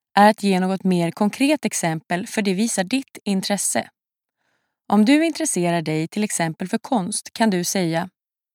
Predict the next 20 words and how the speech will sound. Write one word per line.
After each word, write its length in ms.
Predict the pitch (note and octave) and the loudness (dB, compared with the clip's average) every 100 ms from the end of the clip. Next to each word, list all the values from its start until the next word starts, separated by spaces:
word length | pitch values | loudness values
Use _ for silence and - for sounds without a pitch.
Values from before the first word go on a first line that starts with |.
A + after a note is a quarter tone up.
| _ - | _ -4
"Jag 120 | F3+ | 4
har 160 | G#3 | 6
ett 140 | A3+ - | 6 4
genuint 440 | G#3 A3 C#4+ B3+ | 4 6 6 4
intresse 480 | G3 F3 G#3+ - C4 | 0 -2 -4 -2 -4
för 100 | C4+ | -6
konst 460 | - E3 - - - _ | -6 -6 -6 -10 -14 _
och 100 | F#3 | 0
jag 100 | G3 | 2
gör 160 | F3+ E3+ | 2 2
många 380 | F#3+ A#3 G#3 G#3 | 4 4 4 2
museibesök 920 | G#3+ - G3+ E3+ E3 - F#3 F3+ - | 0 0 0 0 -2 -4 -4 -4 -4
per 200 | - F#3 | 0 0
år." 320 | A3 - F#3 - _ _ _ _ _ _ _ _ _ _ _ _ _ _ _ _ _ _ _ _ _ _ _ _ _ _ _ _ - | 0 -6 -10 -18 _ _ _ _ _ _ _ _ _ _ _ _ _ _ _ _ _ _ _ _ _ _ _ _ _ _ _ _ 2
Fem. 300 | F#3 E3 F3 _ _ _ _ _ _ _ _ _ _ _ _ _ _ _ | 4 2 -8 _ _ _ _ _ _ _ _ _ _ _ _ _ _ _
Akta 400 | C4+ - - D4+ | 2 2 2 4
dig 220 | F3+ F3 | 4 2
för 140 | - G#3+ | 0 0
felaktig 580 | A#3+ F#3+ F#3+ F3+ - | 4 4 4 2 0
information. 720 | G3 G3 A3 A#3+ D#4 - F#3+ | 0 2 2 2 2 -2 -4